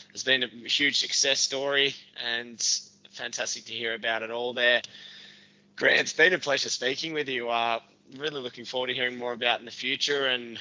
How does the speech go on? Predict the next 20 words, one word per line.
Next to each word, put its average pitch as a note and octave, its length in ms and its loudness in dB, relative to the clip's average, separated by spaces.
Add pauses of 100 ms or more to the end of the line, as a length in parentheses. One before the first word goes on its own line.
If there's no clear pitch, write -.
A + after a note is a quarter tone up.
(100)
I'm A#2+ 140 -10
sure C3 460 -2
anyone A#2 320 -6
listening B2+ 300 -4
will A#2 60 -12
be G#2 100 -12
keeping B2 320 -4
their A2 180 -6
eyes A#2 280 -2
out A2 180 0
and, G#2+ 160 -16
uh, G#2 300 -8
getting A#2+ 220 -4
more A2+ 140 -10
information A2+ 800 -6
on G#2+ 120 -18
the, G#2 100 -14
on A2 120 -14
the A2 60 -14
stable A#2 520 -4